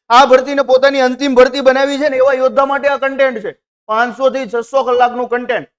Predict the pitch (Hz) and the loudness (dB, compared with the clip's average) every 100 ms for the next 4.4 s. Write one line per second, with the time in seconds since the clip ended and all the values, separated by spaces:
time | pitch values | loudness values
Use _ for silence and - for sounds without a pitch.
0 | _ _ _ - 196 226 - 233 254 240 | _ _ _ -2 0 0 0 0 0 0
1 | 254 240 226 240 233 240 226 233 240 247 | 0 2 0 0 -4 -4 -2 0 0 -2
2 | 233 247 247 240 220 214 233 185 170 208 | -6 -6 -4 -4 -4 -2 -2 -2 0 2
3 | 269 294 262 254 233 214 190 170 180 202 | 2 0 -4 -2 -2 0 -2 -2 -2 -2
4 | _ _ 208 220 | _ _ -2 -2